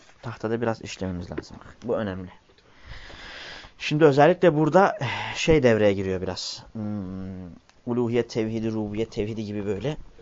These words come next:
Tamam mı? Bak şimdi hidayet. Hidayetun. Hidayetun. Hidayet kavramına baktığımız zaman Kur'an'a ve sünnete biz iki şey anlıyoruz. Hidayet ikiye ayrılır. Bir, hidayetun.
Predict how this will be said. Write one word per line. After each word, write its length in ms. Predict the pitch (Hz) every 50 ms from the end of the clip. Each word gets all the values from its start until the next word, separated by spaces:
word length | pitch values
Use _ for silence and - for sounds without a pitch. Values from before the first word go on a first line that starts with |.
| - - _ _ _ _ _ - -
Tamam 200 | - 98 147 147
mı? 140 | 104 92 95 - _ _ - - - _ _ _ _ _ _ _ _ _ _ _ _ _ _ _ _ _ _ 120
Bak 140 | 123 123
şimdi 220 | - - 101 95 95
hidayet. 580 | 127 120 113 107 98 92 90 87 - - - - - - - - - - - _ - - - - - _ _ _ _ _ _ - - - - -
Hidayetun. 760 | 131 117 110 131 135 143 143 135 120 107 104 - 110 95 92 - _ _ _ _ _ _ _ _ _ _ _ _ - - 110 104 -
Hidayetun. 600 | 117 107 98 110 107 107 107 104 98 - 104 98
Hidayet 500 | 101 117 131 127 127 131 147 175 185 -
kavramına 560 | - 160 151 139 143 143 139 139 147 175 165
baktığımız 520 | 143 127 - _ - 131 131 151 160 131 110
zaman 260 | 107 98 98 90 90
Kur'an'a 380 | - - 120 113 107 107 104
ve 80 | 104 101
sünnete 460 | 98 - - 104 101 101 - 165 156
biz 140 | 156 156 - -
iki 140 | - - -
şey 180 | - 120 104
anlıyoruz. 460 | 95 87 85 82 80 82 - - - - _ _ _ _ _ _ _ _ _ - -
Hidayet 440 | 147 127 135 131 143 165 170 -
ikiye 220 | - - - 127 110
ayrılır. 400 | 101 98 95 87 85 82 - - _ _ _ _ _ _ _ _ _ _ _ _ _ _ _ _ _
Bir, 340 | - 117 123 156 175 - - 120 117
hidayetun. 760 | 123 123 117 120 135 151 151 139 127 120 - 160 131 170 185